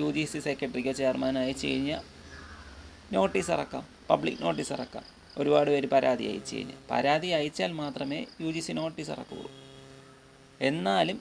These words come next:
യു ജി സി ഡിസ്റ്റൻസ് എഡ്യൂക്കേഷൻ ബ്യൂറോ വെബ്സൈറ്റ് ഇല്ലാത്ത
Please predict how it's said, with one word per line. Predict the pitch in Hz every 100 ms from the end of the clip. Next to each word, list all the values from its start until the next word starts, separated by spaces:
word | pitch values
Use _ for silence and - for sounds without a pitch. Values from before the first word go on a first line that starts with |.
| - -
യു | 135 143
ജി | 185
സി | 208 175
ഡിസ്റ്റൻസ് | 165 - 190 190
എഡ്യൂക്കേഷൻ | 156 160 165 160 180 156
ബ്യൂറോ | 147 160 160
വെബ്സൈറ്റ് | 131 - 156 156
ഇല്ലാത്ത | 139 143 170 165